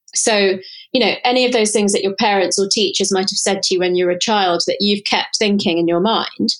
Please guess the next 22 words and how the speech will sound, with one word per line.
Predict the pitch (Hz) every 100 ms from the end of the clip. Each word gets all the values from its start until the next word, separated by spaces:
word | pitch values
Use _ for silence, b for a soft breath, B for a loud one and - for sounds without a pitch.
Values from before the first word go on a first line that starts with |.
| _ _ _ _ -
has | 220 202
a | 196 175 170
disproportionate | 226 214 - 208 202 190 196 180
effect | - 208 - -
on | 180 180
what | 190 -
you |
think | 190 202 165
you're | 180
capable | 190 170 170 - 175
of, | 170 170 170
or, | 170 156 160 B B B -
you |
know, | 180
how | 170 202
you | 185 185
behave | 180 185 175 170
in | 170
your | 170 165 170 -
most | 180 175 175
important | 175 180 175 -
relationships. | 180 175 175 - 160 - - - -